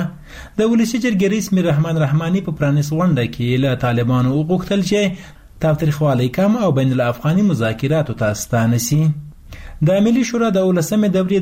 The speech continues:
دریم تقنیني کال پرانیستل سو چې اوس به له قانون سره سم دواړه مجلسونه، مشرانو جرګه او ولسي جرګه، له رئیسانو پرته خپل اداري پلاوي بیا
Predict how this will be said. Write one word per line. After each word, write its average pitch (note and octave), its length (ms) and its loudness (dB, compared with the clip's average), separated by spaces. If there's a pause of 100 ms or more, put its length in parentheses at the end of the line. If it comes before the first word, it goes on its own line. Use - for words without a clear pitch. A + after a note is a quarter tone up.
دریم F#3+ 280 2
تقنیني E3 460 0
کال B2+ 240 0
پرانیستل A2+ 560 0
سو B2 100 2
چې C3+ 480 -2 (240)
اوس D3 240 0
به C3+ 60 0
له A#2 200 0
قانون B2+ 300 2
سره A#2+ 260 0
سم F3 220 0
دواړه C3 320 2
مجلسونه، A#2+ 580 -2
مشرانو F3 400 0
جرګه G#3 380 0
او D#3+ 100 2
ولسي B2+ 300 0
جرګه، A#2+ 400 0 (760)
له E3+ 160 2
رئیسانو E3 500 0
پرته G3+ 300 0
خپل F#3+ 300 0
اداري D#3+ 260 0 (100)
پلاوي F3 340 2 (120)
بیا C3 180 2